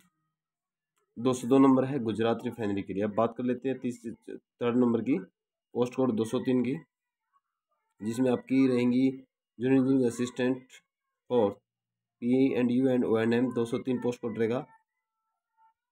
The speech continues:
थ्री ईयर्स का diploma in electrical engineering, diploma in electrical electronics engineering from a recognized institutes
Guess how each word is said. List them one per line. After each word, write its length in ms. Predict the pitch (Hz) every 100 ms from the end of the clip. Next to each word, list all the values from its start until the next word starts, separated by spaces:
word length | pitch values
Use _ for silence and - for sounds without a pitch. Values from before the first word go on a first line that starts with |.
| _ _ _ _ -
थ्री 120 | 143
ईयर्स 160 | 147
का 80 | 143
diploma 420 | 131 120 123 127
in 140 | 127 123
electrical 340 | 120 123 127
engineering, 400 | 123 123 127 123
diploma 360 | 117 117 123 123
in 120 | 123
electrical 560 | 117 117 117 113 123 123
electronics 520 | 117 117 117 113 117
engineering 240 | 120 117 117
from 160 | 117
a 40 | 113
recognized 380 | 107 110 113 110
institutes 360 | 110 117 120